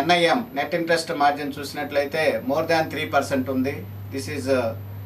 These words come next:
a good sign for the bank and our, uh, uh, return of assets also more than point four percent. When compared to other banks, uh, we are progressing well, uh, in the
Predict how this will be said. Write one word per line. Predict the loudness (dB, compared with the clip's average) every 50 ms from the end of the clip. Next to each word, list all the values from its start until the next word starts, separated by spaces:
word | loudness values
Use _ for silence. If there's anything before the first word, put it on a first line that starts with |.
| -10 -10 -10 -12 -12 -10 -8 -4 -2 0 0 2 0
a | 0 2 2
good | 2 2 4 4
sign | 4 4 4 2 0 -2 -6 -10 -12 -14 -14 -14 -14 -4 -2
for | -2 0 2
the | 0 4 4
bank | 4 4 4 2 -2 -8 -12 -16 -16 -18 -18 -18 -18 -14 -8 -6 -2
and | 2 4 4
our, | 6 6 4 4 2 0 -2
uh, | -2 -4 -4 -6 -10 -14 -12 -8 -6 -4
uh, | -2 -2 0 0 0 0 0 -2 -2 0 0
return | 0 0 2 4 4 4
of | 4 4 2
assets | 2 2 0 -2 -2 2 2 2
also | 2 2 2 0 0 2 2 2 0 -2 -8 -16 -18 -20 -18 -18 -18 -18 -18 -18 -18 -18 -10 -4 -2 0
more | 0 2 2 4
than | 4 4 4 2 -2 -6 -10 -14 -18 -20 -20 -20 -16 -6 -2
point | -2 0 0 -2 2 4
four | 4 4 4 2 0
percent. | -2 -2 -4 -4 -6 -6 -8 -12 -14 -14 -14 -16 -16 -16 -16 -16 -16 -8 -2 0
When | 0 0 0 0
compared | 0 2 4 4 4 4 4 4
to | 6 6 6
other | 6 4 2 4 4
banks, | 4 4 4 0 0 0
uh, | 0 0 0 2
we | 4 4 4
are | 4 2 0
progressing | -2 -2 0 0 -2 -4 -4 -4 -4 -2 -2 0
well, | 0 0 0 -2 -6 -8 -12 -12 -12 -12 -12 -12 -12 -12 -12 -12 -14 -14 -14 -14 -14 -14 -14 -12 -4 0 2
uh, | 2 2 2 0 -2
in | 0 2
the | 2